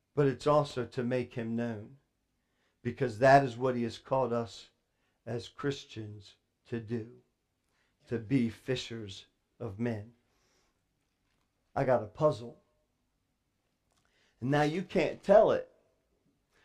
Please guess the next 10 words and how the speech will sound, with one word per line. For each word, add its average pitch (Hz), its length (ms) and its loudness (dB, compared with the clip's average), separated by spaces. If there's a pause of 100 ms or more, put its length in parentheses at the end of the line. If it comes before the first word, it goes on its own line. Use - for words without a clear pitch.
(140)
but 156 180 2
this 190 260 6
little 175 240 6
bucket 147 500 4
of 139 160 0
puzzle 175 300 2
pieces 190 580 -2
makes 135 320 -4
a 110 60 -8
dragon. 107 680 -2